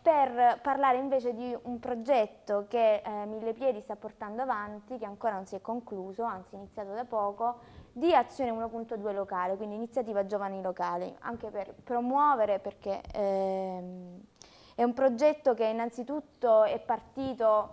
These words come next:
mm, riallacciandomi un po' a quello che diceva anche Maurizio, da l'osservazione della realtà, no? Eh, l'osservazione di una comunità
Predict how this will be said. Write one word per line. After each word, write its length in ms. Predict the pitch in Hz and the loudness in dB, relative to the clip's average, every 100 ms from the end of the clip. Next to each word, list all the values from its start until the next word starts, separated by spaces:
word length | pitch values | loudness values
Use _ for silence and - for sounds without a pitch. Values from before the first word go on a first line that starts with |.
| - | -12
mm, 720 | 214 214 214 208 208 208 208 | -10 -8 -8 -8 -8 -10 -10
riallacciandomi 640 | 208 214 226 - 269 233 214 | -4 -4 -4 -8 -8 -8 -8
un 100 | 208 | -8
po' 120 | 247 | -8
a 40 | |
quello 240 | 247 233 220 | -4 -4 -2
che 140 | 214 | -4
diceva 360 | 196 208 226 220 | -6 -4 2 2
anche 360 | 208 208 208 | 2 -2 -6
Maurizio, 760 | 214 214 220 208 - - 196 202 | -6 -4 -6 -8 -14 -6 -6 -4
da 360 | 208 226 220 214 - - - - | -2 0 0 -4 -10 -20 -20 -4
l'osservazione 880 | 240 254 - 269 240 262 - 339 302 | 0 2 2 0 2 0 0 0 2
della 240 | 233 214 | 2 2
realtà, 600 | 208 202 190 - 190 175 | 2 2 -2 -4 -6 -4
no? 320 | 190 220 277 294 _ _ _ _ _ - - | -6 -4 -4 -6 _ _ _ _ _ -20 0
Eh, 200 | 226 220 | 2 4
l'osservazione 840 | 247 254 262 254 277 - 311 226 | 2 0 -2 -2 -4 -2 -2 -2
di 320 | 233 262 226 - - | -2 -2 -2 -4 0
una 340 | 277 277 220 | 4 6 6
comunità 840 | 233 233 254 254 254 254 208 190 | 2 2 2 2 8 8 8 2